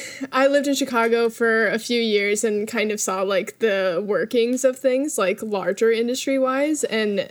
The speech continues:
I mean, I saw that all the time, where it was, like, this person is the most talented person I know, and they can produce, like, the most amazing work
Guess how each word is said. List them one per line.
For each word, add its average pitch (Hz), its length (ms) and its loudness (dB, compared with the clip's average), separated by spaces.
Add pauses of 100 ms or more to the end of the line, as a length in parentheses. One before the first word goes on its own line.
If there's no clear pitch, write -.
(120)
I 226 140 0
mean, 226 160 2
I 202 80 0
saw 185 300 -4
that 165 200 -4
all 139 180 -6
the - 100 -6
time, - 360 -8
where 165 160 -2
it 175 60 0
was, 214 160 -4
like, 160 380 -4 (240)
this 240 200 2
person 226 360 -2
is 226 140 0
the 214 80 0
most 196 260 -4
talented 214 400 -4
person 208 320 -4
I 180 100 -6
know, 190 240 -4
and 220 140 -2
they 202 160 0
can 202 260 -6
produce, 208 540 -2
like, 190 340 -8
the 233 120 0
most 214 380 -2
amazing 208 520 -2
work 196 340 -4